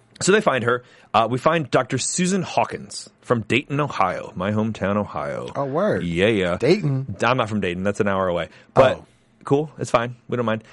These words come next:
Speaker 2: Cool.
Speaker 1: Uh, graduate of college and all that. So she has, uh, been M I A since two thousand and five. A couple years before that, though, she married a Syrian national. So we do find that she does have some ties to the Syrian government.
Speaker 2: Right.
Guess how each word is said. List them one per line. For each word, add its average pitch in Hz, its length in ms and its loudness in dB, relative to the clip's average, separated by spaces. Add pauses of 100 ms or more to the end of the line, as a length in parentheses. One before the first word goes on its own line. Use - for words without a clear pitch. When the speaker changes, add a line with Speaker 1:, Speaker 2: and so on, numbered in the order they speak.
(120)
Speaker 2:
Cool. - 140 2
Speaker 1:
Uh, 92 200 2 (720)
graduate 123 420 2
of 107 160 -8
college 135 600 0
and 110 180 0
all 113 120 2
that. 110 180 2
So 117 160 2
she 175 320 0
has, 147 400 0 (640)
uh, 95 260 4
been 180 560 0 (260)
M 143 140 4
I 160 140 2
A 107 240 2
since 107 240 -6
two 143 160 -2
thousand 123 320 2
and 104 80 -2
five. 92 560 0 (480)
A - 100 -10 (160)
couple 170 180 4
years 156 140 2
before 208 360 2
that, 120 180 2
though, 110 120 2
she 127 200 -2
married 123 340 2
a 113 60 0
Syrian 120 480 0
national. 135 480 0 (540)
So 151 100 4
we 160 60 6
do 214 100 2
find 160 200 2
that 131 60 -4
she 143 160 -2
does 131 220 2
have 127 120 2
some 123 160 -6
ties 101 320 0
to 110 60 -2
the 104 80 0
Syrian 95 360 -4
government. 101 440 0
Speaker 2:
Right. 104 240 2